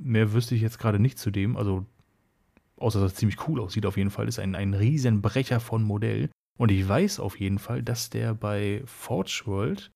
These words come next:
jenseits der hundertfünfzig oder un-, oder, oder genau hundertfünfzig Euro liegt. Das ist schon, äh, so allein das, nur so vom Preis her halt, ne?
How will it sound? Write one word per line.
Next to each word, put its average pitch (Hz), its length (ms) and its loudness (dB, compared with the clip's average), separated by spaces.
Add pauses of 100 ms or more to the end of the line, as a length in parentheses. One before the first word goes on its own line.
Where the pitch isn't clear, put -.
(180)
jenseits 143 920 2 (280)
der 120 600 4 (360)
hundertfünfzig 135 1300 0
oder 123 260 2
un-, 131 280 2
oder, 123 220 4
oder 120 160 8
genau 113 320 6
hundertfünfzig 110 800 0
Euro 110 520 0 (680)
liegt. 160 480 -4 (600)
Das 110 200 2
ist 143 140 -2
schon, 147 340 2
äh, 120 560 -2
so 127 120 0
allein 139 280 4
das, 117 300 2
nur 120 120 6
so 113 100 2
vom 110 160 2
Preis 113 360 -2
her 90 120 -4
halt, 90 120 -8
ne? 104 160 -2